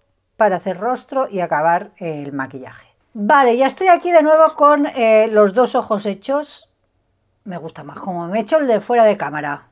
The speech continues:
de verdad. <laughs> Y eso que es el ojo malo. Y voy a hacerme el rostro,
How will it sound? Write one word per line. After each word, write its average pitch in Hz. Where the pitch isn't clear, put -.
de 180
verdad. 180
<laughs> 427
Y 415
eso 330
que 349
es 311
el 302
ojo 277
malo. 180
Y 320
voy 311
a 302
hacerme 285
el 175
rostro, 165